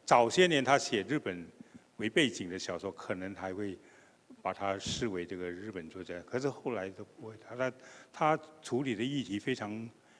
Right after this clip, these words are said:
international，甚至说没有什么特别的背景，很多大概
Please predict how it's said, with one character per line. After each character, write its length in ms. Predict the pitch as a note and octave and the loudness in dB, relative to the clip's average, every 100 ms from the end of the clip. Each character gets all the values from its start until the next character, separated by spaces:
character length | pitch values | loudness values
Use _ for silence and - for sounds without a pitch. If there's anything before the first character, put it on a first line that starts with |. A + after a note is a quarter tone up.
| _ _ B2 | _ _ -4
international， 840 | A2+ G#2+ G#2+ A2+ - - G2 F2+ | -2 -2 0 0 -2 -4 -4 -2
甚 220 | - D3 | -2 0
至 180 | C#3+ A#2+ | -2 -4
说 240 | - B2 | -2 -2
没 220 | A2 G2+ | -2 -4
有 180 | C#3 B2+ | -2 -4
什 180 | G2+ G2+ | -6 -10
么 240 | F2 F#2 - - - - - | -10 -10 -12 -18 -20 -20 -6
特 180 | - E3 | 2 2
别 160 | F#2+ | 2
的 100 | G#2+ G2+ - - | -4 -6 -10 0
背 180 | B2+ G2 | 0 0
景， 260 | - F2 E2 - - G#2+ | -6 -14 -16 -18 -14 -10
很 140 | G#2+ | -2
多 180 | C#3+ D#3+ D#3 - | 2 2 0 -2
大 100 | D#3 | 0
概 380 | C#3 C#3 B2 | 4 4 4